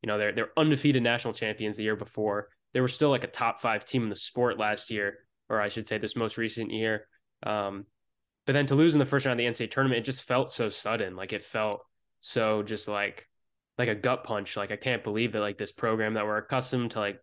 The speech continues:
going to championship weekend, like, every year, it seems like, you know, losing to Army, who was a really good team. It just felt like for a lot of those players, like Brett Makar and, you know, a lot of those,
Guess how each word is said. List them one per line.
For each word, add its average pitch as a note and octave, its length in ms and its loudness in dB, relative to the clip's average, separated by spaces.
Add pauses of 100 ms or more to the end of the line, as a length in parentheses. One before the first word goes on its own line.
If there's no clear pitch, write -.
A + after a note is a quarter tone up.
going A#2+ 180 2
to G#2+ 60 -4
championship G#2+ 500 -6
weekend, A2+ 400 -2
like, F#2+ 140 -6
every G2+ 300 -4
year, A2 180 0
it G#2 100 -4
seems A2 260 -4
like, G#2+ 240 -2 (280)
you A#2 60 -4
know, G#2+ 80 2
losing B2 300 4
to G#2+ 40 0
Army, A#2+ 320 4
who A#2+ 80 -2
was A2+ 120 -2
a G#2 60 -2
really A#2 220 2
good G2+ 180 -6
team. A2+ 300 -2 (500)
It A#2+ 60 -8
just C3+ 220 0
felt C3+ 260 2
like A#2 380 0 (840)
for C#3 80 4
a C3 80 6
lot C3 160 8
of B2+ 60 4
those A#2 160 2
players, A#2 340 0
like G2 160 -8
Brett A2+ 220 0
Makar G#2+ 640 0
and, G2 100 -10 (320)
you A#2 60 -2
know, A2 80 2
a - 20 4
lot A2+ 180 2
of G#2 60 0
those, G2+ 260 -6